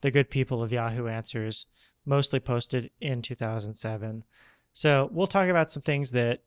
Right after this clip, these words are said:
uh, these users asked. We'll answer them ourselves, and we'll correct the record, as you might say.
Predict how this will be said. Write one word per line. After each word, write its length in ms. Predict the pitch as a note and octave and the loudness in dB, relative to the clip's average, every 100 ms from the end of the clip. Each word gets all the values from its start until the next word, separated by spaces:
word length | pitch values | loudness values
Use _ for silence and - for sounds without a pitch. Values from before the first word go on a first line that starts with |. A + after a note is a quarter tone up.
| - | -8
uh, 260 | C3+ A#2 A2 | -4 -2 -2
these 220 | A#2+ A2+ | -2 0
users 340 | B2+ B2 B2 | 0 0 -2
asked. 400 | - B2+ D3+ - | 0 0 0 -2
We'll 140 | B2+ C#3 | -4 0
answer 280 | C3+ - C3 | 0 0 0
them 160 | C3 | 0
ourselves, 520 | B2+ - C3+ F3 F3+ | 2 2 2 0 0
and 300 | D3+ C#3 D3 - - - - _ _ _ _ _ _ _ _ | -2 -4 -6 -8 -16 -20 -20 _ _ _ _ _ _ _ _
we'll 340 | C#3+ C#3 C#3 - _ _ _ _ _ - | 2 4 4 -2 _ _ _ _ _ -6
correct 440 | E3 E3 E3 - | 0 0 0 -2
the 80 | B2+ | -2
record, 480 | A2+ A2+ - D3 - - | -2 -6 -6 -10 -10 -8
as 200 | C#3 A2+ | -4 -4
you 60 | A#2 | -4
might 240 | A2 G#2+ | -6 -4
say. 300 | - A2+ C3 | -4 -2 -4